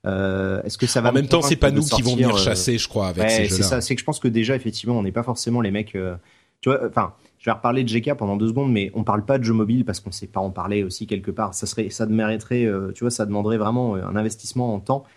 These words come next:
Speaker 1: qui est énorme avant qu'on puisse réellement comprendre de quoi on doit parler. Et, et surtout, moi, j'ai vraiment ce soupçon, euh, j'ai cette idée, euh, vraiment qui reste en tête que quand tu joues sur mobile, euh, t'en as rien à foutre du jeu auquel tu joues. Tu veux juste passer le temps et tu veux juste attendre que ton métro, il arrive.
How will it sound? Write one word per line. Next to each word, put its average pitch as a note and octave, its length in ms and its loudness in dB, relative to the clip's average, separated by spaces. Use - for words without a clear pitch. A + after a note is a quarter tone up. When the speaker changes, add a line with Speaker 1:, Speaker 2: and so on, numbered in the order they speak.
Speaker 1:
qui A2+ 100 -2
est - 100 -4
énorme B2+ 380 2
avant A2+ 200 -2
qu'on A#2 140 -6
puisse - 200 -12
réellement A2+ 340 0
comprendre B2 480 -2
de G#2 100 0
quoi A2+ 180 -4
on G#2+ 80 -2
doit G2 160 -2
parler. G2+ 300 0
Et, A#2+ 200 0
et - 20 -4
surtout, F3+ 400 -2
moi, C3 160 4
j'ai A#2 140 0
vraiment C3 260 2
ce - 180 -10
soupçon, - 460 -6
euh, F#2+ 160 0
j'ai G2 140 -4
cette - 280 -2
idée, C3+ 260 2
euh, F2+ 360 -2
vraiment A#2+ 240 0
qui - 180 -4
reste B2 220 -2
en G#2+ 80 0
tête - 200 -2
que G2 200 -2
quand B2 120 -2
tu C3 140 -6
joues D#3 100 -6
sur - 160 -4
mobile, G#2+ 480 -2
euh, G2 140 -2
t'en F2 200 -10
as F2 80 -6
rien C3 300 -2
à G#2+ 80 -2
foutre - 320 -10
du F#2 100 -10
jeu G#2 140 -2
auquel G2 200 -6
tu - 140 -12
joues. A2+ 120 -4
Tu - 140 -14
veux F#2+ 120 -6
juste G#2+ 260 -4
passer G2 260 -4
le F#2+ 80 -6
temps B2+ 200 -4
et F#2+ 80 -6
tu - 160 -20
veux G2 80 -4
juste A#2 180 -4
attendre B2 320 0
que G#2+ 100 -6
ton F#2+ 140 -6
métro, F2+ 300 -6
il F#2 80 -4
arrive. F2+ 220 -6